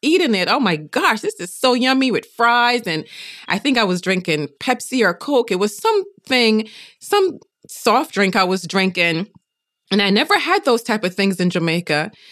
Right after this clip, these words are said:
And it was, it was a, a, a, a, a new experience. It was so exhilarating. And I'm sitting there, and I remember just, uh, eating the entire thing, feeling amazing,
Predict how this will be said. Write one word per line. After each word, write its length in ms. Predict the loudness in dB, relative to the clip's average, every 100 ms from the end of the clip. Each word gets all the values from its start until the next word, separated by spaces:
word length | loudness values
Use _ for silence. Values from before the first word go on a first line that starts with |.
| -20 -20 -4
And 480 | 0 2 2 0 -2
it 120 | -2 0
was, 380 | 0 -2 -8 -8
it 80 | -4
was 220 | -2 0
a, 200 | 2 2 0
a, 600 | 0 2 0 -4 -4 -4
a, 100 | -4 -4
a, 80 | -4 -6 -10 -2
a 60 |
new 380 | 2 4 4 4
experience. 640 | 0 -4 -2 0 2 0 0
It 60 |
was 200 | -2 -4
so 140 | -2 -2
exhilarating. 720 | 0 0 0 2 0 0 0
And 80 | 0
I'm 100 | -2
sitting 340 | -2 0 0
there, 140 | 2 0
and 100 | 0
I 100 | 0
remember 440 | 0 0 0 0
just, 300 | -2 -2 -6 _ -6
uh, 60 | -6 -6 -2
eating 300 | 2 2 2
the 120 | 2
entire 440 | 0 -4 -2 0 0
thing, 460 | 0 -2 0 -4 -8 -20 -20 -20 -20 _ _
feeling 320 | 2 4 2
amazing, 800 | 2 2 4 4 2 0 0 0